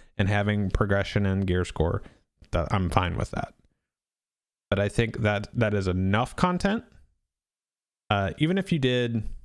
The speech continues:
and then, you know, bring out another batch in a dot update or something like that, I think that would be fine. Um, but those are, you stick with what works. I love the fact that there,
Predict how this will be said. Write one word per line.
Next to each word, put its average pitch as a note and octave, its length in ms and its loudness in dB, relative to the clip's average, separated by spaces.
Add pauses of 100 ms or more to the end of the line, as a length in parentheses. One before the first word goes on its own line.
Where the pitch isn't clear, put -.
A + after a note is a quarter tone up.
(280)
and B2 120 2
then, A#2 300 -2
you B2+ 120 2
know, G#2 100 2
bring G#2 220 2
out G2 340 0
another G2 380 2
batch F2+ 500 -2
in G2 160 2
a F2 60 2
dot F2+ 380 0
update G#2 440 0
or G2+ 60 0
something A#2 320 0
like A#2 180 0
that, C3 260 -2
I A2+ 40 -8
think G2 180 -4
that F#2 100 0
would F#2 140 0
be G2 80 2
fine. F#2+ 380 0 (1120)
Um, F2+ 600 0 (880)
but A2 180 -2
those D3+ 340 0
are, D3+ 520 0 (1600)
you C#3+ 80 2
stick - 260 0
with C#3+ 160 0
what B2 140 2
works. - 440 -4 (400)
I C3 120 2
love C#3+ 360 0
the F#3+ 120 0
fact C#3+ 380 0
that B2+ 120 0
there, A2 320 0